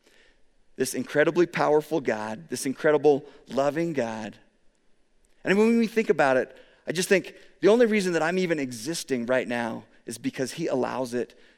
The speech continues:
to happen. The only reason I have my next heartbeat is because he allows it. The only reason I'm able to take my next breath is because God has allowed it.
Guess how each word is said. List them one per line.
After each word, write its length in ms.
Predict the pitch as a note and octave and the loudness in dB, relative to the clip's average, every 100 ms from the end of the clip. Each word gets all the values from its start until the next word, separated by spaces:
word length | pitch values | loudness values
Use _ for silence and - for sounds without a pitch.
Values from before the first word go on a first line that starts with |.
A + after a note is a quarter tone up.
| - | -6
to 80 | B2 | -2
happen. 340 | B2 B2 B2+ | 0 0 0
The 60 | C#3+ | 0
only 160 | G3 | 2
reason 280 | F#3+ G3 F#3+ | 0 0 -2
I 100 | C3+ | -2
have 220 | C3 C3 | 0 -2
my 120 | C3 | -2
next 280 | B2+ C3+ - | -4 -4 -8
heartbeat 640 | - C#3+ C#3+ B2 A2 - - _ _ _ _ _ _ - | -8 -6 -6 -10 -14 -16 -20 _ _ _ _ _ _ -14
is 100 | A#2 | -12
because 360 | - A#2+ A2+ - | -8 -6 -6 -4
he 140 | C3+ | 0
allows 440 | B2+ A#2 A2+ A#2 | 0 0 -4 -8
it. 240 | A2 G#2 - _ _ _ _ _ - | -12 -16 -20 _ _ _ _ _ -6
The 80 | A#2 | -2
only 200 | F3+ G3 | 2 2
reason 280 | G3 F#3 - | 0 -2 -2
I'm 160 | D3+ | 0
able 200 | C#3 D#3 | 0 -2
to 120 | - C#3 | -4 -4
take 260 | D3 C#3 | -2 -2
my 140 | D3 C#3 | -2 -2
next 520 | C#3 D3 - - - | -2 -4 -8 -18 -12
breath 460 | A2+ G#2+ G#2+ _ _ _ _ _ _ _ | -10 -8 -12 _ _ _ _ _ _ _
is 120 | A#2+ | -12
because 340 | B2 B2+ B2+ A#2 | -8 -6 -6 -4
God 480 | A#2 A2 A2+ A#2+ B2+ - | -6 -4 -6 -8 -12 -14
has 180 | - B2 | -6 -4
allowed 380 | A#2+ A2 G#2 G#2 | -2 -4 -6 -10
it. 280 | G#2 - | -14 -18